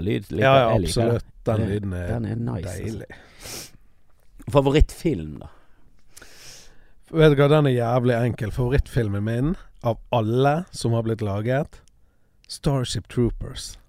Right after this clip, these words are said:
Speaker 1: Elsker ta Starship Troopers.
Speaker 2: Åh, jeg elsker den filmen.
Speaker 1: Det er kanskje ikke favorittfilmen min, men jeg tror det er den filmen jeg har sett mest.
Speaker 2: Ja, hvis jeg skulle ha valgt én film å se resten av livet, på en måte, så hadde jeg bare tatt den.
Speaker 1: Ja, jeg tror jeg hadde valgt Pulp Fiction.
Speaker 2: Ja.
Speaker 1: Eh, men Starship Troopers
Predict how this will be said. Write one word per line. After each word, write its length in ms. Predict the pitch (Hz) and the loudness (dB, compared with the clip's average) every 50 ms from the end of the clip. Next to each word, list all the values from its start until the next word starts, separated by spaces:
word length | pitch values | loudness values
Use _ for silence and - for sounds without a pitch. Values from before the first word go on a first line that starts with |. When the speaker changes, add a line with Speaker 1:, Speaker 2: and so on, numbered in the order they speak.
| - - | -8 -2
Speaker 1:
Elsker 460 | 110 101 95 95 - - - - 92 - | 0 0 0 0 -2 -4 -6 -6 -6 -4
ta 100 | - 85 | -4 -8
Starship 460 | - - - 90 82 - - 76 78 - | -8 -4 -4 -4 -2 -2 -4 -8 -10 -8
Troopers. 180 | - 82 76 - | -8 -2 4 6
Speaker 2:
Åh, 300 | 190 208 208 196 175 160 | 8 8 8 8 8 8
jeg 140 | 147 135 131 135 | 6 4 2 0
elsker 320 | 135 120 - - 135 123 117 | 0 -2 -2 -2 0 0 0
den 80 | 113 101 | 0 0
filmen. 160 | 113 110 113 | 0 0 0
Speaker 1:
Det 80 | 110 107 | 0 0
er 60 | 92 | 2
kanskje 220 | 120 107 101 107 | 0 0 0 0
ikke 100 | 113 120 113 | -2 0 0
favorittfilmen 600 | 120 113 110 110 120 113 - - 101 87 85 85 82 | 0 0 0 0 -2 -2 -2 -2 -2 -2 -2 -4 -6
min, 220 | 80 80 85 85 73 | -6 -8 -8 -8 -6
men 140 | 95 98 101 | -6 -6 -6
jeg 80 | 101 - | -6 -6
tror 180 | - 131 120 98 | -4 -2 -2 -2
det 80 | 85 82 | -2 -4
er 60 | 95 | -4
den 80 | 107 104 - | -6 -4 -4
filmen 220 | 113 107 104 98 | -4 -6 -4 -6
jeg 60 | 95 | -8
har 60 | - - | -8 -8
sett 160 | 95 - - | -10 -8 -8
mest. 380 | 95 85 - - - - - - - - | -10 -10 -10 -14 -18 -20 -20 -14 -4 0
Speaker 2:
Ja, 140 | 190 175 160 | 0 4 4
hvis 160 | 180 170 - | 4 4 4
jeg 100 | 208 - - | 2 4 4
skulle 180 | 190 170 160 156 | 6 6 8 6
ha 60 | 156 | 6
valgt 320 | 147 151 170 165 143 - - | 6 6 6 6 6 4 2
én 220 | 180 160 147 127 | 2 4 4 4
film 220 | - 147 135 131 127 | 4 4 4 4 2
å 20 | - | 2
se 180 | - - 143 127 120 | 2 2 2 2 2
resten 240 | 123 127 - - 120 | 2 0 2 2 2
av 60 | 117 | 4
livet, 180 | 123 120 117 104 | 4 2 2 0
på 80 | - 113 | 0 -2
en 60 | 104 | -2
måte, 220 | 101 92 - 104 - | -2 -4 -6 -6 -2
så 120 | - 131 | -2 0
hadde 120 | 120 123 117 | 0 0 0
jeg 60 | 104 | -2
bare 100 | 107 - - | -2 -2 -2
tatt 160 | 107 - - | -4 -4 -6
den. 180 | - - - - - - _ _ - - - - - - - - - - - - - | -10 -14 -16 -16 -20 -20 _ _ -20 -20 -20 -20 -20 -20 -20 -20 -20 -20 -20 -20 -12
Speaker 1:
Ja, 240 | - - 117 120 127 | -4 0 2 2 2
jeg 80 | 135 - | 2 2
tror 140 | - 147 135 | 4 4 6
jeg 60 | 131 | 6
hadde 120 | 127 117 | 6 6
valgt 200 | 120 113 104 - - | 6 6 4 4 4
Pulp 160 | - 120 104 | 4 4 4
Fiction. 680 | - - 127 117 - - - - - - 95 90 82 80 85 - - - - - - | 2 0 0 0 0 -4 -10 -10 -6 -4 -4 -4 -4 -4 -6 -10 -14 -18 -18 -16 -8
Speaker 2:
Ja. 300 | - 120 120 123 127 127 98 | -4 -2 0 2 2 2 2
Speaker 1:
Eh, 460 | 95 95 92 92 92 92 95 95 95 | 0 0 -2 -2 -2 -2 -2 -2 -2
men 220 | 95 98 104 104 98 | 0 0 0 -2 -2
Starship 460 | - - 143 131 123 - - 110 - - | 0 2 4 6 6 4 2 -2 -4 -2
Troopers 380 | - 123 113 98 - 90 85 | 0 0 0 0 -2 -4 -4